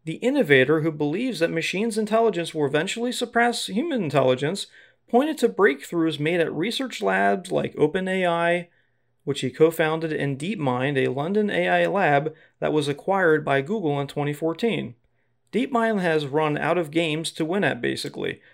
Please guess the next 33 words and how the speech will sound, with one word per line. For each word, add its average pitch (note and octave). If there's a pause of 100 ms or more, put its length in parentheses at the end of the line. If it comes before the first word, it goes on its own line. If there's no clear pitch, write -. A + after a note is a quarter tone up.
said -
Musk, D3+
who D3+
was D#3
an C#3+
early G#3
investor G3+
in D#3
the D#3
company. D3+ (500)
"People D4
are, G3
in F3+
effect, E3
already D#3+
cyborgs D3
because D3
they D#3
have C#3+
a C#3 (1080)
digital F3
layer E3
thanks C#3+
to C3+
phones, D3+
computer, D3+
and, D#3+ (160)
computers, D#3
and E3+
appliances," F#3
according B2
to A#2+
Musk. -